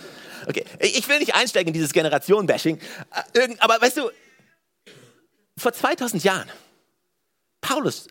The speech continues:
hat die gleichen Probleme gehabt, vor zweitausend Jahren. Und Paulus schreibt im Galaterbrief genau das. Und er sagt, hey, die Auswirkung davon, dass wir unsere menschliche Natur zufriedenstellen wollen, die Auswirkung davon, die sind schon, die sind überall ersichtlich.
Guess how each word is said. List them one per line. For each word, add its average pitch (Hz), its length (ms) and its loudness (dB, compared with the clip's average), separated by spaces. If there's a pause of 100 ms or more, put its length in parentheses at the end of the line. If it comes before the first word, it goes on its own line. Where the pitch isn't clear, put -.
hat - 140 -6
die 160 40 -12
gleichen 262 340 -2
Probleme 190 360 -6
gehabt, - 340 -10 (240)
vor 175 160 -6
zweitausend 208 600 -4
Jahren. 165 160 0
Und 120 100 -6
Paulus 190 320 -2
schreibt - 380 -6
im 165 80 -4
Galaterbrief 170 720 -2
genau 185 300 -2
das. 143 260 0 (440)
Und 196 120 4
er 240 80 2
sagt, 233 200 -2
hey, 247 120 -2
die 160 160 -10
Auswirkung 220 760 0 (440)
davon, 165 500 0 (300)
dass 147 180 -4
wir 240 140 0
unsere 151 200 -2
menschliche 247 440 -2
Natur 208 360 -2
zufriedenstellen 170 600 -4
wollen, 80 180 -8 (200)
die - 120 -4
Auswirkung 190 640 0
davon, 165 440 -2 (760)
die 151 60 -4
sind 202 220 0
schon, 196 100 0 (220)
die 196 80 -2
sind 202 160 -6
überall 226 240 2
ersichtlich. 180 640 -6